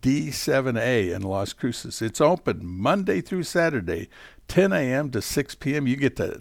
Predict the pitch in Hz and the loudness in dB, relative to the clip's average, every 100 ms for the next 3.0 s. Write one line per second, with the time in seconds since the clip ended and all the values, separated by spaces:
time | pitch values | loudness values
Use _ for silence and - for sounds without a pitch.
0 | - 107 139 147 - 107 87 117 110 170 | -6 -2 0 -2 -4 -6 -4 2 2 2
1 | 170 - 107 - - - - - 117 113 | 0 -2 -4 -4 -10 -10 -8 -4 -4 -4
2 | - 107 - 104 104 120 104 - - - | -6 -6 -2 -2 -2 -2 -2 -4 -8 -20